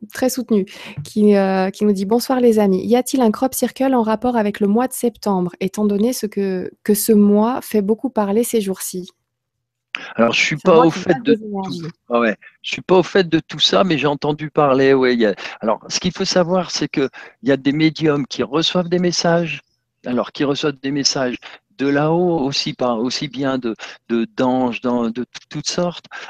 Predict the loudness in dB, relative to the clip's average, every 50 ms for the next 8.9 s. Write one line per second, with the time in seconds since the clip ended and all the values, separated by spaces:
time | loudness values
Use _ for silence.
0 | -4 -4 -4 -2 0 2 2 4 4 4 4 4 4 2 2 0 -4 -4 -2 -2
1 | -2 -4 -4 -8 -8 -6 -4 -2 -2 -2 -2 -4 -6 -6 -6 -4 -2 -2 -2 -2
2 | -4 -4 -4 -2 -2 -4 -4 -4 -4 -4 -4 -6 -6 -6 -6 -6 -6 -6 -10 -10
3 | -10 -14 -12 -8 -4 -2 0 0 0 0 -2 -2 -2 -4 -4 -6 -14 -20 -14 _
4 | -4 -4 -4 -4 -2 0 2 2 2 2 0 0 -2 -2 -2 -2 -2 -4 -8 -18
5 | -8 _ -2 -2 -2 -4 -8 -14 -20 -20 -20 _ _ _ -2 0 0 0 -2 -2
6 | 0 0 2 2 2 0 2 2 2 4 4 2 0 0 -2 -2 -2 -2 -2 -2
7 | -4 -4 -4 -6 -6 -4 -2 -2 -2 0 0 0 0 0 0 0 0 0 -2 -2
8 | -2 -2 -4 -6 -6 -6 -6 -6 -4 -4 -4 -4 -2 -2 0 0 0 -2